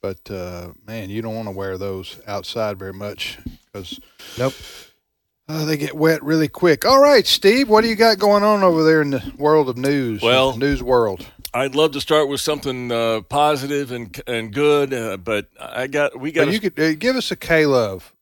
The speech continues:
Speaker 1: uh, news opening. That's positive and encouraging.
Speaker 3: Um,
Speaker 1: Positive and encouraging.
Speaker 3: I could, I could offer the, uh, the offer I made in our story meeting of a, of a,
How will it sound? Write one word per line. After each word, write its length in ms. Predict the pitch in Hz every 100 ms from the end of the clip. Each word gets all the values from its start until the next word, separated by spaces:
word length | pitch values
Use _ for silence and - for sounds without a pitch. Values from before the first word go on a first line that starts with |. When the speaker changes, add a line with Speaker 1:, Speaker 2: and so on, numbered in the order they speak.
| _
Speaker 1:
uh, 140 | 113 104
news 500 | 110 113 104 - -
opening. 480 | 117 107 - 95 92 -
That's 240 | - -
positive 560 | - 135 143 143 147 131
and 100 | 123
encouraging. 560 | 113 117 117 117 117 113
Speaker 3:
Um, 680 | 113 113 110 107 107 107
Speaker 1:
Positive 360 | 135 147 156 156
and 100 | 156
encouraging. 600 | 151 - 127 110 95 90 _ _
Speaker 3:
I 120 | 117
could, 200 | - 139 127
I 120 | 131
could 240 | 131 135 127
offer 460 | 127 151 147 127 113
the, 340 | 120 110 107
uh, 140 | 104 98
the 140 | 113
offer 280 | 113 131 120
I 60 | 110
made 220 | 120 127
in 100 | 113
our 100 | 98
story 260 | - 131
meeting 280 | 135 90 98
of 100 | 95
a, 40 | 95
of 380 | 92 95 90 90
a, 180 | 87